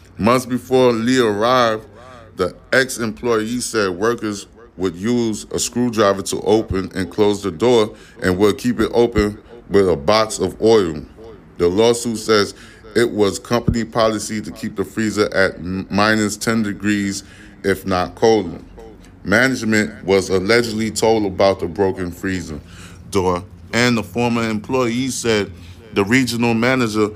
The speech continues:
was personally shown the problem, according to the lawsuit. On the morning of May eleventh, Lee arrived to open the new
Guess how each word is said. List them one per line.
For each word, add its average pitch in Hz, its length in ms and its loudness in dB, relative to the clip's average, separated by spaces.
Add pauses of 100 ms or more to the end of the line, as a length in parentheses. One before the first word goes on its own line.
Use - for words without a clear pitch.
(200)
was 95 180 0
personally 120 540 0
shown 117 380 2
the 101 60 0
problem, 107 680 0
according 98 420 0
to 104 140 -2
the 98 100 0
lawsuit. 113 640 0 (1300)
On 101 140 2
the 95 100 2
morning 107 360 2
of 95 140 0
May 104 180 4
eleventh, 101 580 2 (360)
Lee 110 240 4
arrived 98 460 4
to - 160 -4
open 101 380 0
the 92 100 -2
new 110 320 0